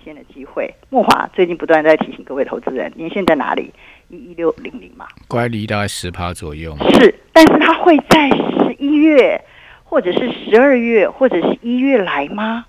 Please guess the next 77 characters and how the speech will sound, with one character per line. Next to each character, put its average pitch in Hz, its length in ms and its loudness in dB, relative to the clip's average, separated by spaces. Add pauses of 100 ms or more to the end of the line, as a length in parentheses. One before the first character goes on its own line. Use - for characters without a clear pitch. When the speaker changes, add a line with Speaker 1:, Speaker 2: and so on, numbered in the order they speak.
Speaker 1:
我 170 120 -6
想 202 120 2
未 185 120 2
来 147 120 0
这 143 120 -10
三 156 160 -4
个 147 80 -4
月 143 260 -2
我 135 100 -14
们 120 80 -14 (120)
盯 160 180 -10
着 139 140 -16
盘 - 280 -14
来 - 140 -16
看。 - 220 -4 (160)
不 277 80 0
过 320 80 10
我 - 120 8
下 233 120 4
次 226 100 -6
连 180 160 -6
线 196 120 -8
的 175 40 -8
时 175 80 -12
候 151 100 -4 (240)
已 165 60 -20
经 165 100 -20
没 165 80 -16
有 147 60 -10
摩 135 180 -6
台 156 180 -6
指 139 180 -14
了， - 200 -12 (320)
所 190 80 -12
以 175 40 -6
在 190 100 4
这 185 40 6
地 175 60 -4
方 175 140 2
我 143 60 -2
们 143 120 -12
也 147 80 -18
只 139 60 -20
能 123 160 -18
跟 151 80 -20
各 156 100 -18
位 151 80 -6
投 135 140 -8
资 131 140 -16
讲， - 160 -16 (500)
投-， 170 100 -14 (160)
投 180 140 0
资 175 80 -2
人 175 140 0
讲 143 160 0
说 160 100 -6
你 151 80 -8
的 151 80 -10
避 170 220 -10
险 101 120 -14
大 131 120 -4
概 135 120 -2
只 110 140 -16
剩 - 80 -16
下 135 100 -8
台 - 200 -8
指 - 80 -16 (120)
期 - 80 -18
和 - 120 -6
选 - 200 -12
择 - 200 -16
权 - 160 -14
可 - 80 -12
以 - 80 -18
做 - 100 -14
避 131 180 -20
险。 - 140 -20